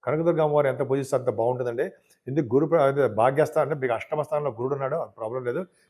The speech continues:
కానీ అష్టమాధిపతిగా మీకు, ఆ, ఆరో భావంలో ఉన్నాడు. ఆరో భావంలో ఉన్న శుక్రుడు పన్నెండో భావం చూస్తున్నాడు.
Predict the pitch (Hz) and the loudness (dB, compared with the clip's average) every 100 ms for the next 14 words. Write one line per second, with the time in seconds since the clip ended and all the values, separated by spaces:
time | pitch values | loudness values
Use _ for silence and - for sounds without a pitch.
0 | - 185 120 - 165 170 170 160 156 185 | 0 2 2 0 2 4 4 4 2 2
1 | 214 - _ _ - 135 214 202 175 _ | 2 -8 _ _ -4 2 4 2 -2 _
2 | _ _ _ 143 131 131 127 123 151 135 | _ _ _ -8 -2 2 6 8 8 10
3 | 131 127 123 165 151 202 208 190 185 175 | 6 6 2 4 4 6 6 6 4 2
4 | 170 160 160 202 - 165 214 165 131 110 | -4 -6 -4 -4 0 2 4 6 4 2
5 | 101 104 82 | -8 -10 -16